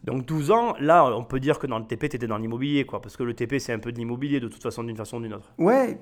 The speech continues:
Speaker 2: et d'autant plus que, tu vois, ma clientèle était essentiellement privée, donc c'était des travaux publics, mais moi, je travaillais que pour des privés et des gens qui faisaient de la viabilisation de lotissement.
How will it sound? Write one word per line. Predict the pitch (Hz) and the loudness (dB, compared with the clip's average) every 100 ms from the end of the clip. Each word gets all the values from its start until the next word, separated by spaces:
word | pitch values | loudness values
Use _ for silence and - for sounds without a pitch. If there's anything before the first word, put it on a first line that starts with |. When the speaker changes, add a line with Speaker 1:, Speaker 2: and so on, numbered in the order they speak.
| - 202 | -8 2
Speaker 2:
et | 156 160 | 4 2
d'autant | 143 147 160 160 | 0 -4 0 -2
plus | - 254 254 | 0 -4 -2
que, | - 151 | -2 -2
tu | 156 | 0
vois, | 175 | 0
ma | 196 | 0
clientèle | 143 - 156 151 196 208 | -2 -2 0 0 0 0
était | 160 143 139 | -2 -4 -4
essentiellement | 139 165 165 160 160 | -2 -2 0 0 0
privée, | 156 - 156 196 311 - - - | -2 -4 0 0 -2 -12 -20 -14
donc | 123 | -14
c'était | - - - | -14 -14 -10
des | 123 123 | -8 -8
travaux | - 131 | -6 -8
publics, | 123 151 147 254 - - | -8 -8 -4 -6 -6 -6
mais | 139 | -4
moi, | 156 208 | -2 -4
je | - | -6
travaillais | - 156 190 | -4 -2 -2
que | - | -6
pour | 226 208 | -4 -4
des | 185 | -6
privés | 185 180 151 - - - _ - | -6 -6 -6 -12 -20 -20 _ -10
et | 139 | -6
des | 139 | -2
gens | 143 226 | -2 -2
qui | 214 | -4
faisaient | 135 165 196 | -2 -2 0
de | 147 | -2
la | |
viabilisation | 135 156 175 170 170 175 | -2 -2 -2 -2 -4 0
de | 170 | -2
lotissement. | 165 160 - 135 | -2 -8 -12 -12